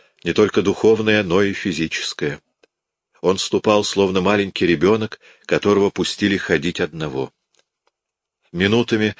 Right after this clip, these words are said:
борясь с усталостью, он силился вновь овладеть своим рассудком. Он пытался в последний раз — и уже окончательно поставить перед собой вопрос,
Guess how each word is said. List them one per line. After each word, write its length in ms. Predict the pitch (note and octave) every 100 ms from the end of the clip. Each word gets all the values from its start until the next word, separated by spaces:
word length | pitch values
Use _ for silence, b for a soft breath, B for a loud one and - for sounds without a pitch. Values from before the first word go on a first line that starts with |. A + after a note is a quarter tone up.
| B B
борясь 380 | D2+ F2 G#2 G2
с 120 | -
усталостью, 800 | F#2 - G#2 A2+ A2 - G#2+ G#2 B B B
он 280 | F2 F#2+ F#2+
силился 600 | - A2+ A2+ A2 - G#2+
вновь 320 | F2+ G2 A2+
овладеть 460 | A2 G2 F#2+ F2 A2
своим 320 | - F#2 G2
рассудком. 680 | G2 - - E2 - - B2 _ _ _ _ _ _ _ _
Он 160 | F2+ F#2+
пытался 460 | G#2 A#2+ A#2 -
в 100 | A2
последний 520 | - G#2 A#2 A#2+ A2+ A2+
раз — 480 | G2+ D#2 - - _ _ _ _ _ _ -
и 80 | F2
уже 260 | F#2 A2
окончательно 960 | G#2+ A2+ G2+ - A#2+ A#2+ B2 A#2 A2+ A2 b b b
поставить 640 | G2 - - A2+ A2+ A2
перед 200 | - G#2
собой 540 | - - F2+ G#2 G#2+ -
вопрос, 800 | E2+ E2 - E2+ G2 B2 - -